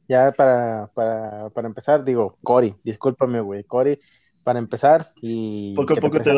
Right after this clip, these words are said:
Speaker 1: presentes.
Speaker 2: acostumbrar a llamarme Cory. ¿Qué onda, banda de Somos Cinéfilos? <laughs> Este, bienvenidos otra vez a su podcast no favorito.
Speaker 1: Ok, ¿cómo andan los Tigres? ¿Cómo quedaron? Ya vi que
Speaker 2: Ah,
Speaker 1: estaban
Speaker 2: ganaron,
Speaker 1: poli-,
Speaker 2: ¿no? Fíjate.
Speaker 1: amigos.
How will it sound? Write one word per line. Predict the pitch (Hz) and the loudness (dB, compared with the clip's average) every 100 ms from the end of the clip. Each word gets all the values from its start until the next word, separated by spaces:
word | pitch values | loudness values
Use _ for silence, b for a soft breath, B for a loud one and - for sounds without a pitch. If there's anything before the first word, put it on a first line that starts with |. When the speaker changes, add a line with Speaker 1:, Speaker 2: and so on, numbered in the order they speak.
| 135 | 2
Speaker 1:
presentes. | 151 143 | -2 -4
Speaker 2:
acostumbrar | 131 127 131 | -4 0 0
a | |
llamarme | 127 123 123 123 - | 0 -6 -10 -12 -8
Cory. | 156 196 208 b b b - | -8 -6 -10 b b b -4
¿Qué | 190 | -2
onda, | 190 | 0
banda | 190 190 185 180 | 0 2 0 0
de | 185 190 | -2 -4
Somos | 185 185 180 180 | -2 -2 0 -2
Cinéfilos? | 156 185 185 185 185 180 | -2 -4 -4 -4 -6 -6
<laughs> | - 127 _ - _ | -16 -20 _ -20 _
Este, | 147 143 139 - 131 131 | -8 -8 -10 -8 -6 -4
bienvenidos | 127 131 123 131 160 165 160 - | -6 -8 -8 -8 -6 -6 -8 -12
otra | 139 147 | -6 -2
vez | 151 151 | -2 -4
a | 151 | -10
su | 127 - | -12 -4
podcast | 160 160 165 160 139 | -4 -4 -6 -6 -8
no | 139 | -8
favorito. | 147 135 117 - 90 _ _ _ _ _ _ _ _ _ _ _ _ _ _ _ _ _ _ _ _ _ - | -6 -8 -10 -14 -20 _ _ _ _ _ _ _ _ _ _ _ _ _ _ _ _ _ _ _ _ _ -14
Speaker 1:
Ok, | 90 101 104 - | -6 -2 -2 -2
¿cómo | 104 | -2
andan | 104 101 | -2 -2
los | 98 | -4
Tigres? | 104 104 110 - | -2 0 -2 -4
¿Cómo | 107 107 | -8 -2
quedaron? | 104 107 113 - _ - | 2 2 0 -8 _ -8
Ya | 104 | -6
vi | 104 | -4
que | - 113 | 0 2
Speaker 2:
Ah, | |
Speaker 1:
estaban | - 110 110 | 2 2 2
Speaker 2:
ganaron, | 196 | 2
Speaker 1:
poli-, | 110 107 240 | 2 2 0
Speaker 2:
¿no? | |
Fíjate. | 254 240 | 0 -6
Speaker 1:
amigos. | 113 120 | -2 -2